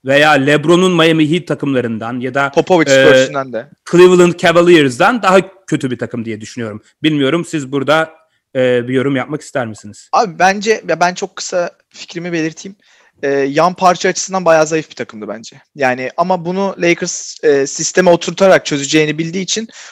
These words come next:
Speaker 2: o sistemi iyi kurdu. Yani sezon başında işte Dwight, e, Anthony Davis'in beş oynamama isteğine ver-, ya, e, Frank Vogel'ın adaptasyonu iyiydi.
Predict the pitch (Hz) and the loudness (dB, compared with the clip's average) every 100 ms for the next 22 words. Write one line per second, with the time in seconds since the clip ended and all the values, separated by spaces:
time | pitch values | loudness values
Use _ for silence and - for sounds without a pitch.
0 | - 165 180 - 185 185 185 - 131 120 | -8 -6 -4 0 2 2 0 -2 -4 -2
1 | 123 143 147 139 160 170 170 170 - 170 | 2 2 2 0 0 0 0 0 -2 2
2 | 170 170 170 - - - - 160 160 165 | 4 4 2 -16 -18 -8 -2 2 6 6
3 | 165 - 151 135 160 160 151 _ _ - | 4 4 4 4 -2 -10 -10 _ _ 0
4 | 156 156 165 165 165 160 - 165 165 175 | 0 0 -4 2 2 0 -4 0 2 2
5 | 165 165 165 160 160 - - 165 160 160 | 0 0 2 2 0 -2 2 2 4 2
6 | - 165 151 143 160 - 160 147 139 156 | 2 4 4 6 4 6 4 4 2 0
7 | 147 160 156 160 160 - - - 147 151 | 2 2 -2 -2 -6 -14 -8 0 4 4
8 | - 156 - 160 160 156 127 110 | 4 0 0 -4 -4 -4 -2 -4